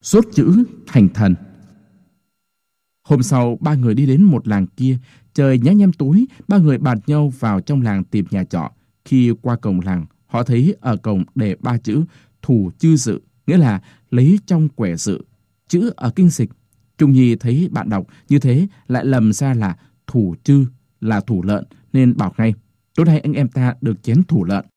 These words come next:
Thật ra Trung Nhi dốt, không những chỉ theo âm mà đoán mò,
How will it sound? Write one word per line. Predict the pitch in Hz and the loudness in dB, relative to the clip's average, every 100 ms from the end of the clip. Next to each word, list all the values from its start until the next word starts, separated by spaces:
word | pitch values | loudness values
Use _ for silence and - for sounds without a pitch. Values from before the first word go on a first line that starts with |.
| _ _ _ _ | _ _ _ _
Thật | 165 | 0
ra | 151 180 175 | 2 2 2
Trung | - 180 170 | 0 2 4
Nhi | 170 | 4
dốt, | 156 220 277 _ _ - | 2 0 -4 _ _ -4
không | 143 | 0
những | 120 113 147 | 2 2 2
chỉ | 143 113 90 | 0 -2 -2
theo | 82 131 | -4 -6
âm | - 147 143 - _ | -2 0 0 -4 _
mà | 110 | -2
đoán | 95 104 170 | 0 2 2
mò, | 135 101 | 2 0